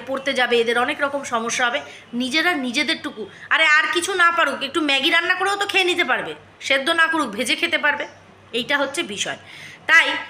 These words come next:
কৃষাণুর বাবা, বাবা হিসাবে যথেষ্ট ভালো, যতটুকু ছেলের জন্য করা দরকার ততটুকু। আর যতটুকু কৃষাণু করছে, চাষির ছেলে ভাই, গ্রামে থাকা খাটুনে ছেলে,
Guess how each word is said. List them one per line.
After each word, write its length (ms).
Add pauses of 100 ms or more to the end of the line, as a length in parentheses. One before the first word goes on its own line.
(140)
কৃষাণুর 460
বাবা, 520
বাবা 260
হিসাবে 400
যথেষ্ট 500
ভালো, 300 (360)
যতটুকু 500
ছেলের 360
জন্য 200
করা 260
দরকার 360
ততটুকু। 480 (360)
আর 300
যতটুকু 440
কৃষাণু 360
করছে, 420 (340)
চাষির 380
ছেলে 260
ভাই, 220 (420)
গ্রামে 380
থাকা 280
খাটুনে 420
ছেলে, 280